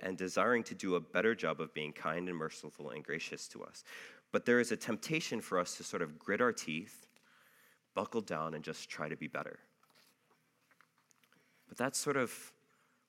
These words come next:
like trying to change a tree's fruit by admonishing it to be a better tree. It just doesn't work that way. But let us rather remind ourselves of John fifteen, verses four to five.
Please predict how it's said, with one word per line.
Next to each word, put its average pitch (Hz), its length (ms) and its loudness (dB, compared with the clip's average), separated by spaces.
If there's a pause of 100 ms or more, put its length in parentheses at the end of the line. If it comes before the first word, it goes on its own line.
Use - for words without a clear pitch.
like 87 180 0
trying 104 480 2
to 87 180 -2 (320)
change 101 380 -2
a 85 60 -2 (240)
tree's 95 420 0 (160)
fruit 120 320 0 (120)
by 80 240 4
admonishing 87 600 0
it 87 140 0
to - 40 -10
be 82 160 -2
a 76 40 0
better 78 300 -2
tree. - 300 -8
It - 880 -20
just - 240 -8
doesn't 92 300 -2
work - 220 -2
that - 140 -8
way. - 120 -14 (1200)
But 104 60 -2
let 123 180 4
us 160 180 0
rather 95 460 6
remind 85 500 0
ourselves 85 440 -2
of 76 180 -8
John 76 280 -2
fifteen, 76 520 -8
verses 69 380 -12
four 71 240 -10
to 65 80 -12
five. - 460 -16